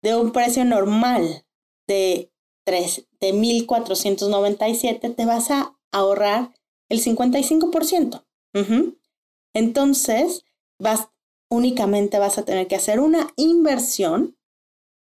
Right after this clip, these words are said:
de seiscientos sesenta y nueve pesos, el cual puedes hacer por transferencia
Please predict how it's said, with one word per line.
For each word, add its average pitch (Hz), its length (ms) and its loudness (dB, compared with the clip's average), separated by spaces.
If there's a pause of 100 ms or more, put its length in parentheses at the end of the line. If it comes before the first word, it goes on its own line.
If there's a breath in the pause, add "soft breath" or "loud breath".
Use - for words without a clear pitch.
(420)
de 202 360 -2
seiscientos 202 680 -2
sesenta 165 500 -2
y 165 40 -4
nueve 180 300 -2
pesos, 190 720 -2
el 185 180 -4
cual 202 260 -2
puedes 208 340 -2
hacer 175 320 -4
por 175 180 -8
transferencia 226 960 -2